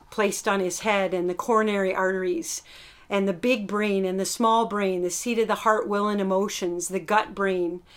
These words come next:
and the clavicle on our shoulders, the little key. He's given us a key in Isaiah twenty-two twenty-two. "Come up here. I've given you the king, keys to the kingdom of heaven, and what you loose on earth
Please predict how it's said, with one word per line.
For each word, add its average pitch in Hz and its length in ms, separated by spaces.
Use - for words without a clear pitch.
and 208 160
the 202 60
clavicle 226 800
on 190 240
our 185 100
shoulders, 196 640
the 196 100
little 208 240
key. 208 260
He's 208 280
given 277 260
us 277 140
a 277 40
key 277 320
in 220 80
Isaiah 214 400
twenty-two 220 540
twenty-two. 220 600
"Come 214 220
up 226 200
here. 185 260
I've 175 160
given 220 260
you 214 120
the 190 80
king, 220 460
keys 254 340
to 240 120
the 202 100
kingdom 214 360
of 214 120
heaven, 220 340
and 185 160
what 208 220
you 220 240
loose 220 400
on 208 200
earth 262 380